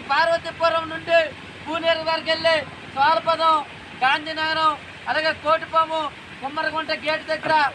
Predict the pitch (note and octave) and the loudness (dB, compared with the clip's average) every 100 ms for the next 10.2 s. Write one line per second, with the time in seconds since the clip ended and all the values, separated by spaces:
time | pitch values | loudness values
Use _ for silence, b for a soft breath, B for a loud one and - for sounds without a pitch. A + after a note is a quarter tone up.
0 | - - C4 C4 D4+ D#4 - D#4 C#4+ D4+ | -6 -16 -16 -4 -2 -2 -6 -8 -8 -12
1 | D#4 D#4 D4+ D#4 D4+ D#4 D4 - - - | -4 -4 -2 -4 0 2 2 0 -12 -14
2 | B3+ A#3+ C4+ D#4 D#4+ D#4 D#4 D#4 D#4 D#4+ | -8 0 2 2 0 -2 -4 -4 -2 -2
3 | F4+ F4+ F4 C4+ - - - C#4 E4+ F#4 | 0 4 4 2 -10 -18 -10 -2 0 0
4 | F4 F4 E4+ E4 D#4 D4+ D#4+ D#4 D4+ D4+ | 0 2 4 2 0 -4 -4 -6 -6 -6
5 | D4+ D4+ D4 D4+ C#4 - - - G3+ C4 | -4 -4 -2 2 2 0 -14 -10 -4 -2
6 | - E4+ E4 E4 E4 D#4 D#4+ - D4 C#4+ | -2 0 0 2 0 0 -4 -2 -2 -2
7 | D4+ C#4 - - G3 C4 D4+ C#4+ C#4+ E4 | -8 -14 -16 -12 -6 -4 0 0 0 0
8 | D#4+ C#4+ D4+ D4+ - - - A#3+ D4+ D#4+ | 0 0 -4 -4 -6 -16 -10 -8 0 0
9 | E4 D#4 D4+ D#4+ D#4 D#4 D4+ C4 - - | 4 2 4 0 2 2 2 -2 -12 -6
10 | - C#4 | 0 2